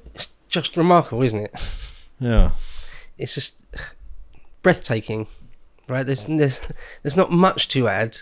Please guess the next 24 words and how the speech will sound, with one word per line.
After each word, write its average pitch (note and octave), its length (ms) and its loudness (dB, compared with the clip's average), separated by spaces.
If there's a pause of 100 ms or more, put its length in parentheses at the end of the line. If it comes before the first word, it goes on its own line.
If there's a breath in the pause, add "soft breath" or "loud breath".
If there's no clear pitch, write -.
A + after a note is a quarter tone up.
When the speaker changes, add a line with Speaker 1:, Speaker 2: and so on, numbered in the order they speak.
Speaker 1:
other A#2+ 240 2
than A#2 220 -2
that A#2 140 0
it's - 180 -4
just - 260 -6
incredible. B2 500 -2 (320 loud breath)
I - 80 0
wrote G3 240 6
an E3 160 6
article D#3+ 460 2
a B2 40 0
long C#3 180 2
time C#3+ 180 4
ago, B2 140 0
oh, D#3 100 4
actually, D#3+ 300 2
just, - 320 -6
just - 240 -6 (400)
just E3 180 -2 (120)
after C#3 240 -2 (560 soft breath)
the B2+ 60 -8
James C3+ 360 2
Webb B2 300 2
launched. D3 600 2